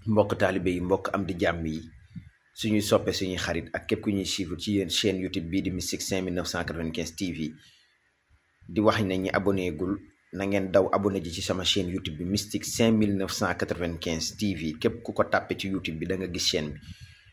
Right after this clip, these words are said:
Ñi nga xam ne ñoo ngi may suivre ci TikTok bi, am na lien YouTube bu nekk foofu. Boo leen ci cliquer rek, dana leen yóbbu ci chaîne bi.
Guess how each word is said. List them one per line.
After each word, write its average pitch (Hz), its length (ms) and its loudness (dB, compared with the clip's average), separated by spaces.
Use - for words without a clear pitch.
Ñi 104 120 4
nga 120 100 6
xam 117 220 6
ne 107 100 8
ñoo 107 140 6
ngi 107 80 6
may 107 120 6
suivre 101 320 0
ci 104 100 -2
TikTok 87 400 -2
bi, 80 100 -4
am 117 200 6
na 113 140 6
lien 107 440 6
YouTube 101 300 0
bu 87 100 0
nekk 92 240 -2
foofu. - 260 -4
Boo 98 120 2
leen 101 120 4
ci 104 100 -2
cliquer 95 420 0
rek, 82 180 -4
dana 98 220 -2
leen 95 220 -2
yóbbu 80 300 -2
ci - 80 -2
chaîne 73 300 0
bi. - 100 -14